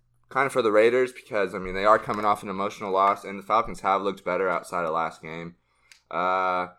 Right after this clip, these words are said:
but yeah, I think Atlanta's gonna be able to get it done through the air against the, uh, Pat, the Raiders. The Raiders are a bottom half passing defense, um, especially if Julio Jones can play. He's kinda got a hamstring injury right now. He hasn't been up to his normal standards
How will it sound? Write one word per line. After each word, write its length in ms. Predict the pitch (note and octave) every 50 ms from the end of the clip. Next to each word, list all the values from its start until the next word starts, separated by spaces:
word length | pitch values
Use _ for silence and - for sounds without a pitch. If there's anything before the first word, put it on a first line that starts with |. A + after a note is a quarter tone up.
| _ _ _ _ _ _ _ _ _
but 180 | - A2 F#2+ G2
yeah, 220 | G2+ G#2+ B2 B2+
I 80 | A2 -
think 280 | - D3+ D#3 D3 - -
Atlanta's 460 | G2+ F2+ E2+ G2 A#2 C3+ - - -
gonna 140 | B2 A2 G2+
be 80 | G#2
able 100 | G2+ F#2+
to 80 | G2 G2
get 140 | G#2+ A2+ G2+
it 100 | - G2
done 160 | A2+ A2 A2
through 140 | A#2 A2 F#2
the 100 | F2 D#2
air 200 | F#2 G#2+ A#2 A#2
against 320 | G#2 F2+ F#2 F2 - -
the, 100 | E2+ - _ -
uh, 220 | F2 E2+ E2 D#2+
Pat, 380 | - - E2+ D#2+ D#2+ D#2+ - - _ _ _
the 300 | - F#2 F2 E2 D2+ - -
Raiders. 720 | - - - F2+ F#2+ F#2+ F#2 F2+ F2+ F2 F2 - - - _ _ _ _ _ _ _ _ _
The 80 | E2
Raiders 300 | F2 G#2 A2+ A#2 A#2 A2+
are 100 | A2+ G#2+
a 40 | G2+ F2+
bottom 360 | F#2 F#2+ G2+ G#2 G#2+ G2+ A2
half 260 | G2+ G2+ G2 F#2 -
passing 380 | G#2 G2 G2+ G2+ - G#2+ G2+ F2+
defense, 720 | G2 G2+ G2 - - G#2+ G2+ G2 G2 G2 - - - - -
um, 520 | F2 F2+ F2+ F2 E2+ E2+ E2+ E2 E2+ - -
especially 400 | G2 - - A2+ B2 A#2+ - A2
if 80 | F2+ -
Julio 280 | A2+ A2 G#2+ G#2 F#2+
Jones 300 | F2 G2+ G2+ G#2 G#2 -
can 120 | - G2 E2+
play. 240 | G#2 G2+ G2 G2
He's 100 | F#2+ F2+
kinda 240 | - F#2+ F#2+ G2 G2
got 140 | F2+ F#2 F2
a 60 | E2+
hamstring 460 | F2 F2+ F#2 F#2 - - F2 F2 F2
injury 240 | E2+ F2 E2+ F2 E2+
right 240 | E2+ E2+ E2+ D#2+ -
now. 260 | - - E2+ F2 E2 E2
He 80 | E2+
hasn't 320 | F2 F2 E2+ - - - -
been 180 | F2+ E2+ E2
up 160 | F2 - -
to 160 | - - E2 D#2+
his 240 | E2 E2 D#2+ D#2
normal 360 | E2 D#2 E2 E2 E2 D#2 D#2 D#2
standards 640 | - - D2 C#2 C#2+ D2+ D2+ D2 C#2 C#2 - - -